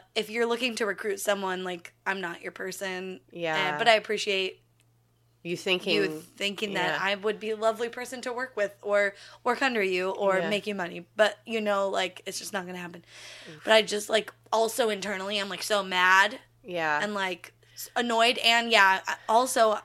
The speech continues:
Speaker 1: I just am like, "Oh, what's wrong with this person? Like, why are they doing this?" You know?
Speaker 2: Well, 'cause,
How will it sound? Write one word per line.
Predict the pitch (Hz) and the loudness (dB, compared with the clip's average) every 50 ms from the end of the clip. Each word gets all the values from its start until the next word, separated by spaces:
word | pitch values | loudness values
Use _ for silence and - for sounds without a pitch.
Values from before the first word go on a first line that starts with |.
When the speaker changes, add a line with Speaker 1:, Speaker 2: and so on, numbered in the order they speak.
| _ - | _ 2
Speaker 1:
I | 214 208 | 2 2
just | 185 185 202 190 - | 2 0 -4 -4 -4
am | 220 202 202 | -6 -6 -4
like, | 196 185 185 190 180 - - _ _ _ _ _ - | -4 -4 -4 -4 -6 -10 -16 _ _ _ _ _ -16
"Oh, | - 202 196 | -12 -12 -8
what's | 180 208 233 226 214 | -2 -2 -2 0 0
wrong | 208 175 175 175 | -2 -4 -4 -4
with | 185 175 | -8 -8
this | - 160 185 - | -10 -10 -12 -12
person? | - - - - - - - - - | -10 -10 -10 -10 -10 -12 -14 -14 -12
Like, | - - - | -12 -12 -6
why | - 226 240 214 | 2 4 4 4
are | 202 185 | 4 0
they | 196 202 190 | -4 -6 -6
doing | 180 196 196 - 196 214 | -6 -6 -8 -8 -8 -10
this?" | - - 233 226 - | -10 -10 -10 -8 -6
You | 240 220 214 | -4 -4 -2
know? | 202 190 185 190 214 | -2 -2 -2 -2 -4
Speaker 2:
Well, | 254 254 | -6 -8
'cause, | - 269 262 240 233 233 | -8 -8 -8 -8 -8 -12